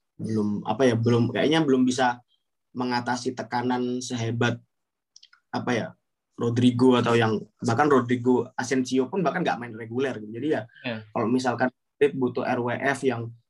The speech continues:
Speaker 1: eh, s-, ketika kura-kura Prancis nggak mau apa, berulat, <laughs> terus pengen pemain,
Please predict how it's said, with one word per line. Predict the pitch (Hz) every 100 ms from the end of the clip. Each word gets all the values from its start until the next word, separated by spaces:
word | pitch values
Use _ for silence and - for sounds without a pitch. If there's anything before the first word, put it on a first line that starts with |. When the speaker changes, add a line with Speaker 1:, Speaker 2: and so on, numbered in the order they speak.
| _ _ -
Speaker 1:
eh, | 127 123 120 120
s-, | 117 - - - -
ketika | - 123 123 127 123 123 123
kura-kura | 123 127 123 123 120
Prancis | 123 123 120 -
nggak | -
mau | 123 117
apa, | 113 170 190 - _ _
berulat, | 123 120 120 135 -
<laughs> | 330 -
terus | - - _
pengen | 254 254 - _ _ _ - - 123
pemain, | 123 127 127